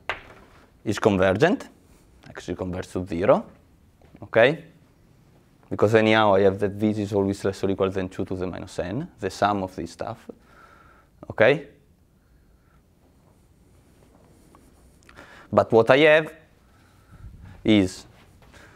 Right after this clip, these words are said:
okay, let me finish here, is finished. That again, this sum is not Cauchy.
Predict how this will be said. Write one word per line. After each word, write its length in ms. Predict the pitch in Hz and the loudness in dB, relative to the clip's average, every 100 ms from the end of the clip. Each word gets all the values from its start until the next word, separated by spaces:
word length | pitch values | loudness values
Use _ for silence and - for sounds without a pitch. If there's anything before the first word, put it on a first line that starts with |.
| - - - _ - | -20 -20 -20 _ -16
okay, 460 | 101 - 95 139 - | -8 -2 -2 -2 -6
let 220 | 101 95 | -8 -6
me 80 | 98 | -8
finish 360 | - 95 98 - | -6 -6 -6 -6
here, 280 | 101 104 170 - _ | -4 -2 -4 -10 _
is 140 | 110 - | -16 -8
finished. 500 | - 98 131 - - _ _ _ _ - _ _ _ _ - - - - - - - - - - - _ _ _ _ - - - - - - - - | -2 -2 -2 -10 -20 _ _ _ _ -20 _ _ _ _ -20 -20 -20 -20 -20 -20 -18 -14 -14 -14 -18 _ _ _ _ -20 -20 -20 -18 -18 -18 -20 -14
That 200 | - - 107 | -12 -4 0
again, 420 | 135 170 98 95 | 4 4 2 -2
this 180 | 107 107 | -2 -2
sum 440 | - 131 120 151 - - - - - - - - - - - - - - _ _ _ _ _ _ - - - - - - - | 2 2 4 0 -4 -14 -20 -14 -12 -12 -8 -10 -10 -20 -16 -14 -14 -18 _ _ _ _ _ _ -8 -8 -12 -20 -20 -20 -8
is 140 | 107 | -6
not 140 | 98 95 | -6 -4
Cauchy. 480 | 117 - 214 156 | -4 0 2 0